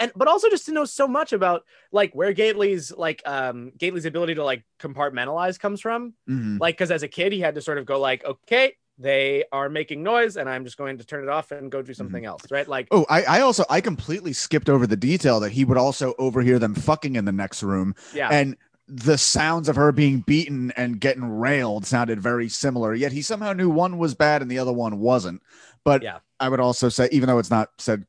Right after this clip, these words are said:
Speaker 2: lightly there, I mean, even, even if you don't grow up in an abusive household, I think the one thing that everybody has some experience with of compartmentalization is doing your best to ignore the sounds of a loved one getting fucking plugged up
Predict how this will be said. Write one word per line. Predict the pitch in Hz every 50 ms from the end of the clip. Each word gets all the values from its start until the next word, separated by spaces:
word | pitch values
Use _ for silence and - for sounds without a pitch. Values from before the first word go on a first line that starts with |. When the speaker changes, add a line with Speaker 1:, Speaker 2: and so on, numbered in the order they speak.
| _ -
Speaker 2:
lightly | 120 113 110 101 104 104
there, | 95 120 113 107 101 101 - -
I | 104 104
mean, | 101 104 101 98 98 98 - - _ _ _ _ _ _ _ _ _ _ _ _ _ - - _ _ 175
even, | 175 170 175 165 151 -
even | 180 190 202 196 190
if | 165 135 127
you | 156 151
don't | - - 131 131 143 135
grow | 135 139 139
up | 147 147 -
in | 139 127
an | 123
abusive | 120 101 104 123 131 - - 120
household, | 127 120 120 120 - 127 123 123 120
I | 110
think | 110 - 131 120 - 104
the | 110 120
one | 113 110 107 101 104 110 113 117 120 123 127 127 107
thing | - - 120 113 113 117 117 113
that | 107 104 98 - -
everybody | 117 104 117 120 101 117 113 113 113
has | 113 110 -
some | - 117 110 110
experience | 107 95 - 120 110 110 113 113 -
with | 127 127 120 123
of | 110 101 -
compartmentalization | - 123 113 98 - - 107 113 110 107 113 110 107 107 107 98 101 110 117 117 - 165 165 156 - - - - - - -
is | 135 135 127 120 104
doing | 92 - 151 156 156 156 151
your | 147 143
best | 117 143 139 135 - -
to | - 135 123
ignore | 127 101 104 107 110 120 123 131 127
the | 113 117
sounds | - - 117 120 123 123 123 123 120
of | 107 110
a | 104
loved | 98 101 107 117 117 104
one | 113 117 117 117 113 101
getting | - 110 107 110 - 117 110 104 101 90 87 - _ _ _ _ _ -
fucking | - - - - 151 139 127 - 113 95 95 90 - _
plugged | - - - 117 113 120 123 101 95 104
up | 107 85 - -